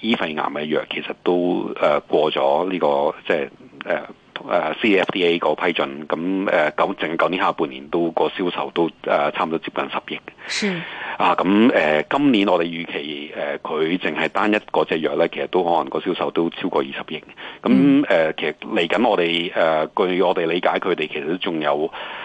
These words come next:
Speaker 1: 呃，每年起碼有兩至三隻藥係會，呃，新藥係會出嘅，而且其中起碼一隻咧係，呃，類似 Anlotinib 嗰隻，呃，醫肺癌嘅藥咁咧，係一年嘅銷售額係有機會可以做到，呃，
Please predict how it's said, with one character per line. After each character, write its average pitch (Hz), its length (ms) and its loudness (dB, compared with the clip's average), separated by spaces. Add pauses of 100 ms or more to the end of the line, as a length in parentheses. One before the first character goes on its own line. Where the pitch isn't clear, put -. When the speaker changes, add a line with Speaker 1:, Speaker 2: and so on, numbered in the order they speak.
(280)
Speaker 1:
呃， 73 480 2
每 87 260 2
年 82 260 -2
起 87 140 0
碼 85 220 2
有 82 260 4
兩 80 400 0 (100)
至 82 380 -6
三 90 480 -2 (240)
隻 - 160 0 (240)
藥 - 260 0 (240)
係 82 160 0
會， 73 380 -2 (100)
呃， 98 120 0
新 98 180 2
藥 85 80 4
係 73 140 -2
會 73 120 -2
出 - 140 0
嘅， - 200 -4
而 76 420 -8
且 85 180 2
其 87 160 -2
中 98 220 2
起 82 160 0
碼 76 180 4
一 76 40 4 (100)
隻 - 140 0
咧 80 260 0
係， 71 280 -2 (540)
呃， 78 300 2
類 76 240 2
似 - 60 -2 (140)
Anlotinib 90 600 2 (100)
嗰 73 180 0
隻， - 240 -2
呃， 85 140 0
醫 95 160 0
肺 85 180 -2
癌 69 120 -8
嘅 73 100 -6
藥 67 180 -2
咁 73 100 -2 (100)
咧， 80 200 -4
係 - 120 0
一 87 260 2
年 71 160 -6
嘅 78 120 -2
銷 90 140 4
售 80 160 2
額 71 100 -4 (200)
係 78 80 -4
有 71 300 0
機 90 100 4
會 76 140 6
可 80 40 4
以 - 40 -2
做 71 160 -4
到， 73 120 0
呃， 69 640 2